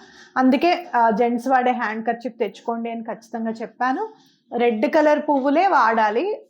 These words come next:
ఆ, రోజెస్ కూడా, ఎందుకంటే కుజుడికి సంబంధించింది కదా అప్పు అని అంటే. So రెడ్ కలరే వాడాలి. అట్లాగే ఆ అప్పు తీరిపోయిన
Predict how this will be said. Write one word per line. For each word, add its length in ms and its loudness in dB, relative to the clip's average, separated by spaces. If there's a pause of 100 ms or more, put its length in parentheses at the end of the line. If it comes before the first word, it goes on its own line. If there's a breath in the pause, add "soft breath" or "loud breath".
(100)
ఆ, 300 -2 (380)
రోజెస్ 400 4
కూడా, 300 0
ఎందుకంటే 380 -4
కుజుడికి 480 -2
సంబంధించింది 680 -6
కదా 200 -4
అప్పు 280 -8
అని 200 -2
అంటే. 420 -10 (420)
So 120 2
రెడ్ 320 2
కలరే 360 2
వాడాలి. 680 0 (340)
అట్లాగే 800 -2
ఆ 180 4
అప్పు 260 0
తీరిపోయిన 1000 0